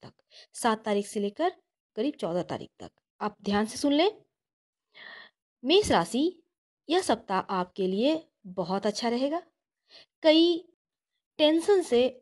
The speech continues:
आपको मुक्ति मिलेगी और कार्य से जुड़ी हुई, अगर आप बिजनेसमैन हैं, तो यहाँ पर आपको शुभ परिणाम मिलेंगे और जॉब में हैं, तो हो सकता है प्रमोशन हो, यानी नए अवसर आपके लिए खुल जा रहे हैं, मार्ग नए अवसर के।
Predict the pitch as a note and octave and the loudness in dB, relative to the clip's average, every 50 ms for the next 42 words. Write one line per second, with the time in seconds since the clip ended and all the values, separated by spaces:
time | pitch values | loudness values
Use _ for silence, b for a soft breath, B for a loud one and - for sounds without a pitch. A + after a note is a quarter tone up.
0 | - G3 G3+ G3 - - A3+ G3+ F#3 E3 - - - B3+ B3 C4 C4 C#4 C4+ C#4+ | -6 -6 -6 -6 -6 -6 -6 -6 -6 -6 -8 -8 -6 -2 0 2 2 2 4 4
1 | E4 F#4+ G#4 - _ _ b b b b b _ - - A#3 A#3 A#3 C4 D4 - | 0 0 0 -4 _ _ b b b b b _ -4 0 2 2 2 0 -2 -8
2 | _ _ _ _ _ _ _ _ _ _ _ _ _ _ _ _ _ _ _ - | _ _ _ _ _ _ _ _ _ _ _ _ _ _ _ _ _ _ _ 0
3 | C#4+ D4 F#4 G4 G#4+ G#4 - D4+ B3 G3+ A3 A3 G#3+ G#3+ G#3 G#3 G#3 A#3+ C#4 D#4+ | 2 4 6 6 6 6 4 2 0 0 0 0 0 0 0 0 0 0 2 0
4 | E4 - - - - G#3 G3+ G#3+ G#3+ - G3+ G#3 G3+ - - F#3 G3 G#3 B3 B3 | 0 -2 -6 -12 -8 -4 0 0 0 2 0 0 -2 -4 -8 -6 -4 -4 -4 -4
5 | - C4 C#4 C#4 C4+ C#4+ D#4+ E4 E4 - G3 G3 G3+ G3 A#3+ B3+ B3 A#3 G#3 - | -4 -2 -2 -2 -2 -2 -2 -4 -4 -4 -4 -4 -4 -4 -6 -6 -2 -2 -2 -2
6 | - F3 - _ - G#3+ - - F3+ - - F#3 F#3 F#3+ G3+ G#3 G#3+ A3+ B3 B3 | -2 -6 -8 _ -10 -10 -10 -10 -12 -12 -8 -6 -4 -4 -2 -2 -2 -2 0 0
7 | C4+ C#4 C#4+ E4 F#4 - _ _ B B B B B B B B G#3+ A3+ G#3 F#3 | -2 -2 -2 -4 -6 -8 _ _ B B B B B B B B 0 0 0 2
8 | - A#3+ A#3 C4+ D4 C#4+ D#4 D#4 D#4+ F4 E4+ - B3 A#3+ B3 A#3+ A#3+ A3+ - - | 4 4 4 4 4 4 2 2 2 2 0 0 0 0 0 -2 -2 -8 -8 -6
9 | A3 G#3 G3 F#3 - F#3+ F#3 F3+ F#3 F#3 F#3+ - C4+ C4+ C#4 D#4 F4 F#4 - B | -6 -4 -4 -4 -4 -4 -4 -2 -2 -4 -2 -4 -4 -4 -4 -6 -6 -8 -8 B
10 | B B B B B F#4 F#4+ G4 F4+ D4+ C4+ C#4 D4 E4+ F#4+ G4+ - - A#3 A#3+ | B B B B B 2 4 6 6 6 6 6 6 6 6 4 4 2 0 -2
11 | - - - A#3 G#3+ - F#3 F3+ - - - G#3 G3+ G#3+ G3 F3+ - _ _ _ | -2 -2 0 0 0 0 -2 -4 -6 -4 -4 -2 0 0 0 -2 -4 _ _ _
12 | _ _ - - A3 G3+ F#3 G3 F#3 F#3+ G3+ G#3 G#3+ A#3+ C4+ A#3+ G3+ F#3 G#3 A#3 | _ _ -8 -4 -2 -2 0 0 -2 0 0 -2 -2 -2 0 0 0 0 0 -2
13 | A#3+ - - G#3 G#3 G3+ G3 G3 G3 - G#3 G3 G3 - D4+ F4+ | -4 -6 -4 -2 0 0 0 0 -2 -2 -4 -2 -2 -2 -2 -2